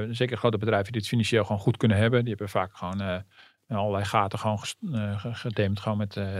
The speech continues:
met, door flink bij te plussen in de, in de, in de pensioenfonds. Soms is dat ook een beetje smeergeld om over te stappen naar een nieuwe regeling, waarbij die onzekerheid naar de deelnemers werd geschoven.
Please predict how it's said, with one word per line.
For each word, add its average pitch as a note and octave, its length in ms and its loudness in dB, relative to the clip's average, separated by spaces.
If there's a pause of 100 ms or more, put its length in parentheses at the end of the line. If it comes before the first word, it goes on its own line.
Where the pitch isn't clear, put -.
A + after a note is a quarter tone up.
(160)
met, A#2+ 300 -8
door A2 100 0
flink A#2+ 280 0
bij A2+ 140 4
te - 100 -2
plussen A#2 360 0
in G#2 140 -4
de, G2+ 120 -4
in G#2 200 -4
de, G#2 140 -4
in G#2+ 80 -6
de A2 100 -4
pensioenfonds. A#2+ 540 2
Soms A2 140 -2
is G2+ 60 -2
dat G2+ 160 -4
ook G#2 100 -4
een G#2 60 -4
beetje G#2 180 -4
smeergeld A2 560 0 (300)
om - 80 -10
over A#2 180 2
te B2 60 -2
stappen A2 300 4
naar G#2+ 160 2
een G#2 80 4
nieuwe B2 220 8
regeling, G#2+ 500 6
waarbij G#2 260 0
die A2+ 120 -2
onzekerheid A2 560 2
naar G2+ 120 -2
de G#2 160 -2 (100)
deelnemers B2+ 480 2
werd B2+ 160 2
geschoven. C3+ 600 6